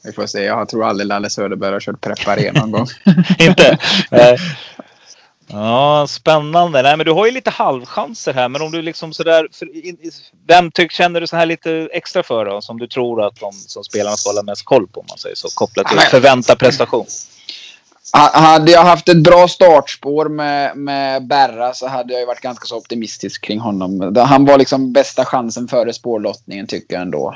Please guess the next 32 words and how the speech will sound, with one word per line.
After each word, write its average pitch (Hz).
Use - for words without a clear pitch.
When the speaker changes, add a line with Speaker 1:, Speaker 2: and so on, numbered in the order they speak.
Speaker 1:
Eh, 71
Speaker 2:
Mm. 107
Speaker 1:
så 117
det, 139
det 151
är 165
ingen, 156
det 165
är 165
ingen 160
sån 165
här 143
som 135
man 135
liksom 131
åker 127
ut 123
med 120
den 123
här, 113
eh, 65
ja, 95
liksom 123
att, -
eh, 117
vinstchansen 120
är 107
liksom 110
över 110
femtio 107
procent. 117
Men, 123